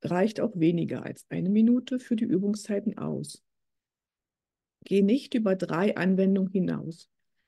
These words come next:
Es sei denn, du fühlst dich vollkommen wohl dabei und überschreite vier nicht. Allerdings kann der Gedanke angewandt werden, wann immer es tagsüber nötig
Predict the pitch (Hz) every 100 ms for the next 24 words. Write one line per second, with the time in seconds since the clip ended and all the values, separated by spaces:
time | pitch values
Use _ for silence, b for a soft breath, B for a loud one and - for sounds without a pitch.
0 | _ _ 180 - - 160 180 233 302 269
1 | 220 196 190 - 180 - - 202 254 -
2 | 240 220 208 175 - 165 160 175 - _
3 | _ _ _ _ - - 180 160 - -
4 | - 151 214 269 - - 208 202 165 135
5 | - - - _ _ _ _ _ _ B
6 | B B - 190 175 170 262 403 - -
7 | 208 190 180 - 165 220 254 262 - -
8 | 220 269 254 247 254 240 240 240 254 254
9 | - _ _ _ _ 165 175 - 226 254
10 | 262 - - - 175 - - 202 214 220
11 | 185 160 - -